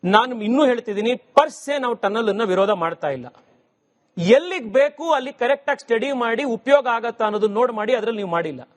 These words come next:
ಆದ್ರೆ ನಾಳೆ ಬೆಳಗ್ಗೆ ನೀವು ಒಂದೊಂದ್ ಕಿಲೋಮೀಟರ್ಗೂ, ಐನೂರು ಕಿಲೋಮೀಟರ್ಗೂ, ಐನೂರೈವತ್ತು ಮೀಟರ್ಗೂ, ಇನ್ನೂರ್ಗೂ ಟನಲ್ ನ ಮಾಡಿ, ಪ್ರತಿ ಕಡೆಗೂ ನೀವು ಟೋಲ್ ಇಡ್ತಾ ಬಂದ್ರೆ,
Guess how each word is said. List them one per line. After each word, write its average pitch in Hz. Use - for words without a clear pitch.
ಆದ್ರೆ 320
ನಾಳೆ 277
ಬೆಳಗ್ಗೆ 247
ನೀವು 254
ಒಂದೊಂದ್ 285
ಕಿಲೋಮೀಟರ್ಗೂ, 277
ಐನೂರು 269
ಕಿಲೋಮೀಟರ್ಗೂ, 254
ಐನೂರೈವತ್ತು 247
ಮೀಟರ್ಗೂ, 240
ಇನ್ನೂರ್ಗೂ 233
ಟನಲ್ 226
ನ 226
ಮಾಡಿ, 202
ಪ್ರತಿ 240
ಕಡೆಗೂ 277
ನೀವು 247
ಟೋಲ್ 254
ಇಡ್ತಾ 247
ಬಂದ್ರೆ, 196